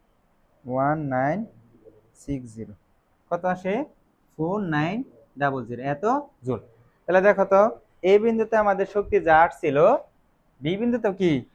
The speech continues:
তাই আসছে। এখন আমাদের বাকি আছে কি? সি বিন্দু। বলছে সি বিন্দুতে, সি বিন্দুতে। আচ্ছা, সি বিন্দুতে একটু খেয়াল করো তো, সি বিন্দুতে আমরা যখন বিভব শক্তির হিসাবটা করব,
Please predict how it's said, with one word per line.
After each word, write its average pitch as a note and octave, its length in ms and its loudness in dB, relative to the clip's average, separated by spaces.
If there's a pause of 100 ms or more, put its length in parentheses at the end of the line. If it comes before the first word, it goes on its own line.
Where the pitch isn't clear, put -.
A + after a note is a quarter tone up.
(100)
তাই C#3 200 0
আসছে। - 260 -10 (1040)
এখন F3 200 0
আমাদের F3 260 0
বাকি E3+ 280 0
আছে G3 180 -2
কি? G3+ 180 -2 (680)
সি - 200 -6
বিন্দু। E3 280 -2 (240)
বলছে E3 240 -4
সি G3+ 340 -10
বিন্দুতে, F3+ 460 -10 (280)
সি D#3 260 -10 (1300)
বিন্দুতে। D3 560 -8 (460)
আচ্ছা, - 200 -6
সি - 280 -12
বিন্দুতে A#3 400 -4
একটু F3+ 200 -8
খেয়াল C3 280 0
করো C3+ 260 -4
তো, F#3 60 2 (500)
সি G#3 180 -4 (120)
বিন্দুতে G#3+ 440 -4 (160)
আমরা E3+ 200 -6
যখন G3 360 -6
বিভব G#3 340 -2
শক্তির F#3+ 320 -6
হিসাবটা F#3 400 0
করব, C#3+ 300 0